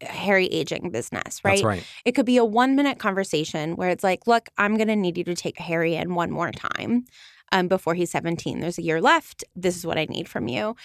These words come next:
Speaker 1: And I would understand why he would want verbal confirmation on that. But the rest of this in front of the Dursleys seems to me to be a performance.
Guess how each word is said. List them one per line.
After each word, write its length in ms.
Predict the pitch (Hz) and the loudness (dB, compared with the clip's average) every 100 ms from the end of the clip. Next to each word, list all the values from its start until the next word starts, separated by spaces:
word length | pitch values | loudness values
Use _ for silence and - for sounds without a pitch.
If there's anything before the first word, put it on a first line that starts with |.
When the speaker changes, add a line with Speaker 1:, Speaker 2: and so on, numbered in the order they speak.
| - - | -20 -2
Speaker 1:
And 60 | 214 | 2
I 60 | |
would 140 | 208 202 | 4 4
understand 460 | 247 262 247 226 | 4 2 2 2
why 80 | 185 | 2
he 160 | 185 185 | 0 -2
would 120 | 175 | 0
want 240 | 170 - | -2 0
verbal 460 | 190 196 214 208 - | 2 4 4 4 2
confirmation 580 | - 220 208 277 294 277 | -4 -2 2 2 2 2
on 140 | 262 254 | 4 4
that. 260 | 247 247 - - - _ | 2 0 -6 -20 -20 _
But 120 | 269 | -4
the 100 | 302 | -2
rest 420 | 294 440 523 - | 2 2 0 -6
of 160 | 415 208 | -4 -2
this 360 | 160 - - - | -2 -4 -6 -4
in 120 | 226 | -4
front 280 | 214 - 240 | -2 -2 0
of 120 | 247 | 0
the 100 | - | -2
Dursleys 680 | - 135 151 - - - - - | -2 0 0 -2 -6 -6 -8 -12
seems 440 | - 277 285 302 - | -4 4 6 6 2
to 120 | 226 | -2
me 280 | 202 180 180 | 0 0 -2
to 140 | 202 | -4
be 280 | 156 165 160 - | -4 -4 -6 -6
a 60 | 170 | -6
performance. 920 | - 170 - 101 101 - 233 - | -6 -8 -6 -4 -4 -4 -6 -8